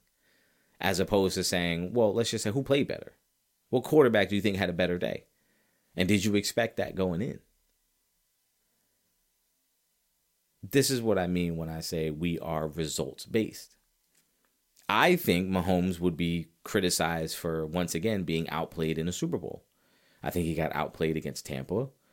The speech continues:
Uh, quite frankly, I think he got outplayed in the first Super Bowl they won against the forty-niners, except for the fact that Jimmy G just kinda always makes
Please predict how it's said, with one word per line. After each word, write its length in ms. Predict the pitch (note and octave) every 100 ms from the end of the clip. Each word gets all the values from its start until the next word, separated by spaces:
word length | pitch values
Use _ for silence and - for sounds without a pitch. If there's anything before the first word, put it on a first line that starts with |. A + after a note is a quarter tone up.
| _ _ _ _
Uh, 340 | D#2+ D2 C#2+ C#2+
quite 240 | - F2+
frankly, 340 | - A#2+ A#2+ E2+
I 60 |
think 140 | E2 E2+
he 80 |
got 180 | E2 E2+
outplayed 580 | D2+ E2+ - F2 F2+ F2
in 180 | - F2
the 60 |
first 240 | E2 F#2+ F2+
Super 200 | F#2 F2+
Bowl 180 | F2+ F2
they 120 | E2+
won 460 | E2 - D#2 G2+ -
against 360 | F2 F#2+ F2+
the 80 | -
forty-niners, 720 | F2+ G2 F2 F2+ C#3 F2+ F#2
except 300 | F2+ - F#2+
for 60 | F#2+
the 80 | F#2
fact 180 | F#2 F#2
that 80 |
Jimmy 260 | E2 F2+ G2+
G 180 | F2+ A2+
just 200 | G2+ G2
kinda 240 | F2 F#2+
always 300 | D#2 G2 F2+
makes 300 | F#2+ G#2 -